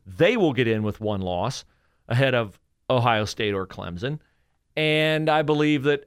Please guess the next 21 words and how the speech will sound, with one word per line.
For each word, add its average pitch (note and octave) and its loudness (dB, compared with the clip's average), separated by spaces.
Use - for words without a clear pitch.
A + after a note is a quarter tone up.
Oklahoma D3 0
will C3+ 0
get D3 2
in C#3+ 2
ahead C3+ 2
of B2+ 0
Clemson, C#3+ 0
but C#3 -2
not D#3 2
ahead C#3 4
of B2 0
Ohio A#2 0
State C#3 -2
with A#2 -2
a A#2 2
loss C3+ 0
because A#2 -4
Oklahoma's G#2+ -4
loss G2 -4
would G2 -12
come F#2+ -10